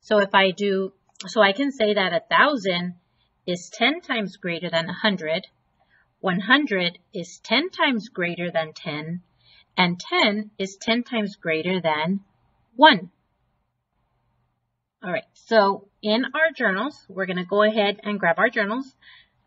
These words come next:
and we're gonna explore this a little bit further. Okay, so let's grab our journals. And if you need to pause the video so you can grab your journals, go ahead and do that.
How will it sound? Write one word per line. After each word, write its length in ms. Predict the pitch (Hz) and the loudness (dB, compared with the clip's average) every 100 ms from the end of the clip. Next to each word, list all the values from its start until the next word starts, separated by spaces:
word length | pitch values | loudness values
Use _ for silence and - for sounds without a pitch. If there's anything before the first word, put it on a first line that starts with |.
| _ | _
and 240 | - 180 175 | -6 -4 -4
we're 100 | 175 | -4
gonna 380 | 180 180 180 180 - | 0 2 0 -2 -12
explore 580 | 185 - - 208 202 | -12 -10 0 4 4
this 280 | 202 185 180 | 4 0 -4
a 40 | 165 | -2
little 220 | 202 277 | 0 2
bit 120 | 320 - | -2 2
further. 260 | 226 170 143 _ _ _ _ - | 2 2 -4 _ _ _ _ -12
Okay, 220 | 165 185 _ _ _ _ | -8 -8 _ _ _ _
so 240 | 165 160 - - | -8 -8 -10 -16
let's 160 | 165 - | -14 -12
grab 240 | - 175 | -6 -2
our 100 | 214 | -2
journals. 640 | 262 247 214 294 - - _ _ _ - - - - _ _ _ _ _ _ - | -2 -2 -2 -4 -8 -20 _ _ _ 0 0 -2 -2 _ _ _ _ _ _ -2
And 220 | 190 185 202 | 0 0 -4
if 200 | 202 208 | -8 -4
you 80 | |
need 300 | 202 208 214 220 | -2 0 -2 -2
to 140 | 262 254 - - | -4 -4 -8 -20
pause 540 | - 294 175 214 226 | 0 2 4 4 2
the 100 | 330 | -2
video 300 | 311 262 269 | 0 2 2
so 140 | 269 | 2
you 160 | 233 202 | -2 -2
can 140 | 208 | -4
grab 180 | 185 175 | 0 0
your 120 | 233 254 | 0 0
journals, 340 | 226 220 220 | 0 -2 -4
go 120 | 160 | -4
ahead 120 | 185 | -2
and 100 | 190 | -2
do 120 | 196 208 | -2 0
that. 200 | 185 | 0